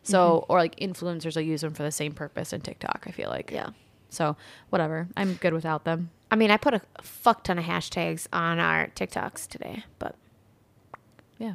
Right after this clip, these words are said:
Speaker 1: see?
Speaker 2: that's fine. That's just me.
Speaker 1: What's your next one?
Speaker 2: Standing wedding parties. So having your bridal party stand up with you when you're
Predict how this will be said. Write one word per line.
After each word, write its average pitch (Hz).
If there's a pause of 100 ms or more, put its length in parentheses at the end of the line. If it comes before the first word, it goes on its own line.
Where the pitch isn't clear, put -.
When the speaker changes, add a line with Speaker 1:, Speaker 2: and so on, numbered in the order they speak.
Speaker 1:
see? -
Speaker 2:
that's 170
fine. 180 (400)
That's 190
just 202
me. 220 (380)
Speaker 1:
What's 214
your 220
next 202
one? 165 (2250)
Speaker 2:
Standing 233
wedding 185
parties. - (1500)
So -
having 233
your 247
bridal 196
party 180
stand 190
up 180
with -
you 175
when 165
you're 160